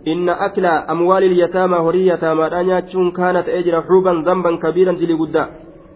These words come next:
Xuuban kabiiran jechuun zamban kabiiran, dilii guddaa ta'eeti jira. Macasiyaa guddaa ta'e jira. Huuba jechuun afaan Oromootti maali?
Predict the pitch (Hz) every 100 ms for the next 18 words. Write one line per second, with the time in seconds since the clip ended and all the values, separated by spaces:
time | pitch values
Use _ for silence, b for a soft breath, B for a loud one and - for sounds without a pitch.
0 | - - - - 170 165 151 143 156 151
1 | 156 165 190 185 - - - - - 123
2 | 139 165 160 165 165 160 151 151 156 156
3 | 156 156 147 123 143 147 143 143 135 139
4 | 131 123 127 123 117 113 110 101 95 -
5 | - 131 123 127 135 131 139 139 135 120
6 | 117 104 131 165 151 151 151 175 185 -
7 | - - - - - _ B B B -
8 | - 131 151 156 156 156 151 151 143 110